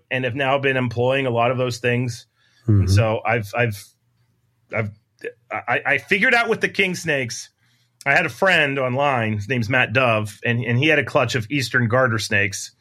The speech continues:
Speaker 1: uh, that he wasn't expecting. And so I basically said, "Hey, can I have those?" And I got them. And the idea was that,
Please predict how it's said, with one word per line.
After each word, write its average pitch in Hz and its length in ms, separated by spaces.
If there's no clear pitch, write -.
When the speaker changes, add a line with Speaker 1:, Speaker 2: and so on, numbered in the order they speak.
Speaker 1:
uh, 104 340
that 123 400
he 127 140
wasn't 131 280
expecting. 101 680
And 104 120
so 110 520
I 113 140
basically 117 480
said, 113 240
"Hey, 110 300
can 120 200
I 113 120
have 113 260
those?" 104 460
And 123 380
I 135 60
got 180 320
them. 131 380
And 143 120
the 139 100
idea 156 300
was 151 180
that, 147 240